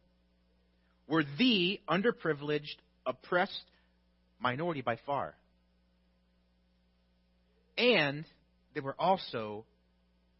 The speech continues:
under-discipled. Protest against the emperor would have been punished with imprisonment, and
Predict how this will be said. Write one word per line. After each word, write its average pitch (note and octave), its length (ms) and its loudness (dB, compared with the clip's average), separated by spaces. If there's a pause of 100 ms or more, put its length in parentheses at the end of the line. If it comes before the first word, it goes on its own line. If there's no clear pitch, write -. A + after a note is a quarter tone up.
(360)
under-discipled. C3+ 840 -2 (3500)
Protest F3+ 520 4
against E3 260 -4
the D#3+ 120 -6
emperor F3 400 0
would D#3 160 -2
have D3+ 220 0 (180)
been D3+ 160 0
punished G#3 420 -4
with D#3+ 120 -12
imprisonment, E3+ 560 -4
and D3 260 -6